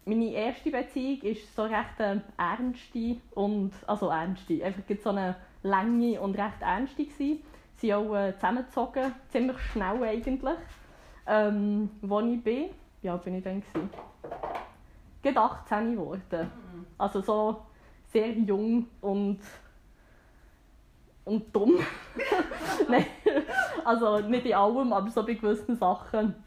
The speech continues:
Speaker 1: Ähm, ja, wenn ich jetzt zurückschaue, denke ich, also, ja, weggescheit gsi nicht, aber ich meine, es ist auch besser, wenn man die, die Erlebnisse selber macht, in dem Sinn.
Speaker 2: Mhm.
Speaker 1: Ähm, nein, genau, und dann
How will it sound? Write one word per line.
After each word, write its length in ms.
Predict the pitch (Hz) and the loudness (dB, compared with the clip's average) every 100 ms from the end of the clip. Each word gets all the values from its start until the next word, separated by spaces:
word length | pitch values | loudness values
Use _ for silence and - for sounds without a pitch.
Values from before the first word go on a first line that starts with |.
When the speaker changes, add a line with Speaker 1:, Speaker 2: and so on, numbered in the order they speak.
| - - - - - - - | -20 -20 -20 -20 -20 -10 0
Speaker 1:
Ähm, 420 | 208 196 196 196 - - - - 185 | 2 2 2 0 -2 -6 -10 -4 6
ja, 180 | 214 | 6
wenn 140 | 214 226 | 6 4
ich 80 | 269 | 2
jetzt 160 | - | 0
zurückschaue, 340 | 277 285 202 202 | 0 2 2 2
denke 320 | 202 196 190 | 2 0 0
ich, 60 | 220 | 0
also, 120 | 208 | 2
ja, 280 | 196 196 190 | 2 2 2
weggescheit 420 | 185 190 247 202 | 0 -2 -2 -2
gsi 240 | 190 220 202 | -2 -2 2
nicht, 240 | 196 185 | 4 4
aber 240 | 185 180 202 | 2 0 0
ich 80 | |
meine, 240 | 180 180 185 | 0 0 0
es 60 | |
ist 80 | 185 | 0
auch 140 | 180 180 | 0 2
besser, 460 | 180 190 - 190 | 0 0 -4 -2
wenn 180 | 190 175 | 0 0
man 200 | 175 180 185 - - - | 0 -2 -4 -16 -20 -8
die, 280 | 208 185 196 - - - - | -2 -2 -4 -10 -20 -20 -10
die 40 | |
Erlebnisse 580 | - 180 185 185 202 202 | -4 0 0 0 -4 -4
selber 460 | 180 175 190 226 196 - - - | -4 -4 -2 -4 -4 -8 -18 -4
macht, 520 | 196 202 - - - | 0 0 -2 -14 -10
in 160 | - 208 | -6 -4
dem 240 | 190 220 | -2 -2
Sinn. 220 | 247 170 | -4 -2
Speaker 2:
Mhm. 120 | 277 185 156 156 - - | -2 -4 -12 -14 -14 0
Speaker 1:
Ähm, 640 | 208 202 196 202 196 202 - - _ - _ 208 | 2 4 2 2 0 -2 -4 -20 _ -20 _ 0
nein, 180 | 233 | 2
genau, 300 | 233 226 240 | 2 2 4
und 60 | 214 | 4
dann 120 | 226 | 2